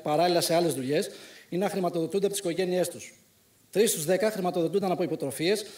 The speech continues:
αλλά ήταν ανασφάλιστοι, καθώς δεν προβλεπόταν ασφαλιστική κάλυψη στις περισσότερες από αυτές. Τα ίδια ισχύουν και σήμερα. Όσοι τυχεροί χρηματοδοτούνται από ερευνητικά προγράμματα, είτε δεν συμπληρώνουν επαρκή αριθμό ενσύμων για να θεωρηθούν ασφαλισμένοι,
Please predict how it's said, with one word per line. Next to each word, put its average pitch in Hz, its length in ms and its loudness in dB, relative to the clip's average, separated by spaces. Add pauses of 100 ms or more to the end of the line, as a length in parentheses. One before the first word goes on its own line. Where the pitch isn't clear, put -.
(220)
αλλά 151 140 2
ήταν 185 180 0
ανασφάλιστοι, 170 580 0
καθώς 175 260 -2
δεν 196 120 2
προβλεπόταν 175 540 0
ασφαλιστική 151 480 -4
κάλυψη 175 380 2
στις 156 120 -6
περισσότερες 165 400 -4
από 156 140 -4
αυτές. 135 380 -4 (840)
Τα 160 100 0
ίδια 185 180 2
ισχύουν 185 220 0
και 160 100 -2
σήμερα. 123 440 -2
Όσοι 208 200 -2
τυχεροί 185 420 0
χρηματοδοτούνται 165 580 0
από 170 120 -2
ερευνητικά 147 420 -2
προγράμματα, 156 680 0 (200)
είτε 202 260 0
δεν 190 140 4
συμπληρώνουν 180 480 2
επαρκή 165 360 0
αριθμό 156 260 0
ενσύμων 147 460 -2
για 131 120 -4
να 147 80 -2
θεωρηθούν 147 380 -4
ασφαλισμένοι, 147 600 -4